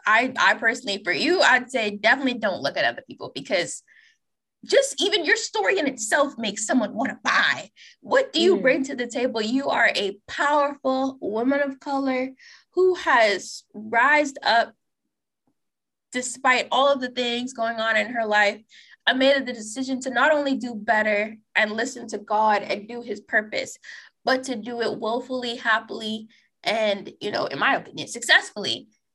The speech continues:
Speaker 1: to the point where you are bringing all walks of life towards Christ.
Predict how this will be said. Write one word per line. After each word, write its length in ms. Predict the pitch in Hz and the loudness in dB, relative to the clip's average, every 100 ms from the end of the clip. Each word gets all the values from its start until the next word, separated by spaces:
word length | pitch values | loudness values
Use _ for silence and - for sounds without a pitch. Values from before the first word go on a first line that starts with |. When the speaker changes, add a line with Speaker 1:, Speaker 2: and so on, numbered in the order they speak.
| _ - | _ -8
Speaker 1:
to 120 | 269 | -4
the 100 | 233 | -2
point 380 | 226 247 185 175 | 0 0 0 -4
where 460 | 220 208 202 190 | -4 2 4 2
you 500 | - 196 247 254 233 | 0 -4 -2 0 0
are 160 | 165 220 | 0 0
bringing 600 | 220 226 214 202 214 - _ _ | -4 -8 -8 -8 -10 -16 _ _
all 260 | 269 302 269 | 4 4 4
walks 280 | 240 233 - | 2 0 -6
of 80 | 202 | -4
life 240 | 196 196 | -4 -4
towards 420 | 202 190 180 262 | -8 -4 -4 -6
Christ. 540 | - 165 151 - - | -8 -8 -8 -14 -20